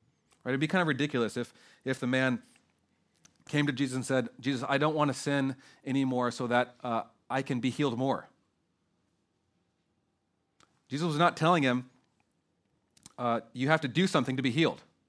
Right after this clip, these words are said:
He's totally healed. And it's from this place of healing that he says, "Go sin no more." So wh-, when we're declared righteous in God's sight, we are totally healed,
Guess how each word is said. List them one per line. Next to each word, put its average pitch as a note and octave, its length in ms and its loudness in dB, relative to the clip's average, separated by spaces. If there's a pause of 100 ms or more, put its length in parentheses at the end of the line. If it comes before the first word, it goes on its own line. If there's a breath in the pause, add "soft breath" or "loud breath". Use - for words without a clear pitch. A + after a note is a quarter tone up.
(720)
He's C#3+ 100 -4
totally F#3 300 6
healed. F3+ 300 6 (1160)
And C#3 100 0
it's - 120 -2
from F3+ 220 4
this F3+ 120 6
place F3+ 200 4
of E3 100 -2
healing E3+ 400 6
that A2+ 100 0
he B2+ 60 2
says, C#3 340 2 (140)
"Go C#3+ 140 2
sin C3+ 180 -2
no B2 100 -2
more." F#2+ 260 -6 (1900)
So D#3+ 180 0
wh-, - 80 -2
when D#3+ 140 2
we're G3 100 6
declared F#3+ 320 4
righteous C3+ 440 2
in B2+ 80 -2
God's B2 240 2
sight, B2+ 240 0
we D3+ 140 2
are E3 200 2 (220)
totally D#3 600 4
healed, C#3 460 -2